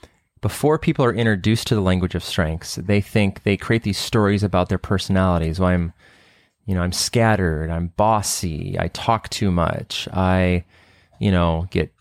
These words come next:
too single-minded on things. And one of the things I love about our work with strengths is it helps us retell these stories about ourselves, right?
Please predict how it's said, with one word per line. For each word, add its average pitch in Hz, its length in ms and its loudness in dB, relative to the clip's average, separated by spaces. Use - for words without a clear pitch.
too 120 240 0
single-minded 101 1000 2
on 78 160 0
things. 85 440 -2
And 107 60 2
one 110 100 2
of 113 80 0
the - 40 -6
things 101 160 2
I 90 60 2
love 98 180 0
about 90 240 0
our 87 80 2
work 90 200 0
with - 120 -6
strengths - 420 -2
is 87 80 -4
it - 80 -2
helps - 420 -4
us 87 320 0
retell 123 720 0
these 95 180 -2
stories 85 400 0
about 80 240 0
ourselves, 78 600 -4
right? 85 240 0